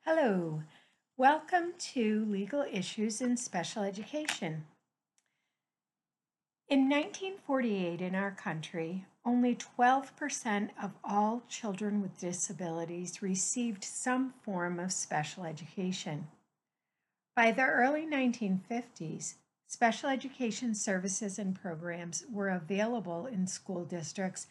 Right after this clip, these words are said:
but often undesirable results occurred.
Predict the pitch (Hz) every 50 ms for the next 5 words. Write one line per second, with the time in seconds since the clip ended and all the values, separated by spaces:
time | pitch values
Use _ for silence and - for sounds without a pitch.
0 | _ _ _ _ _ _ _ _ _ - 339 - - - - 320 285 294 302 -
1 | - 247 214 196 196 208 - - - 247 214 214 214 208 214 208 190 - 190 180
2 | 185 185 185 185 175 156 - 160 160 165 175 170 160 - 180 160 165 185 - -
3 | 185 185 - - - 170 156 160 160 160